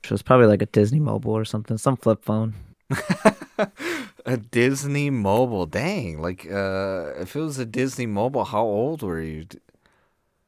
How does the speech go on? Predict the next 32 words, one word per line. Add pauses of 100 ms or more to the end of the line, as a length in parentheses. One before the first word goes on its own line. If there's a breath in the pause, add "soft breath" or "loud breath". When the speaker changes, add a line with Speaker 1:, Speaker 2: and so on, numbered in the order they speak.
(1200)
Speaker 1:
I (140)
didn't
catch
anything
if
you
just
said
something. (400)
Kinda
cut
out. (320)
Speaker 2:
Oh,
uh,
if
you
were
a
Disney
Mobile,
uh,
how,
how
old
were
you? (640)
Speaker 1:
Uh,
I
was
definitely
young,
but